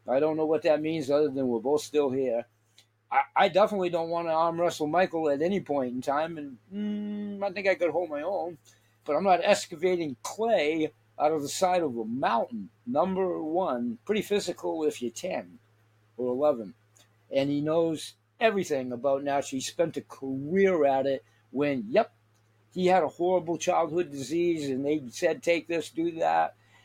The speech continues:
See me in the morning. You gotta go see Jimmy, Kathy, Mary, five more specialists." He just said, "Expletive deleted. No, I don't."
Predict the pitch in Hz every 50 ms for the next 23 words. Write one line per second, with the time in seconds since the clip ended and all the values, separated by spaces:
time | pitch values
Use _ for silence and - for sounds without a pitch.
0 | _ _ - - - 180 175 175 175 180 175 170 170 165 170 170 165 170 175 175
1 | 175 175 170 165 165 156 151 156 165 165 175 165 175 175 160 170 175 165 - 151
2 | 170 175 151 135 165 180 180 180 175 170 - 180 175 170 151 175 175 165 160 165
3 | 175 175 175 170 170 170 165 165 165 131 - 165 170 175 170 170 170 165 160 -
4 | - 165 165 160 - 170 165 170 156 - - _ _ _ _ _ - 190 180 156
5 | 185 185 170 - - 190 190 190 180 170 185 175 - - 160 185 190 175 185 175
6 | 151 143 160 151 170 185 202 202 190 196 175 165 175 185 190 180 185 175 190 190
7 | 196 208 208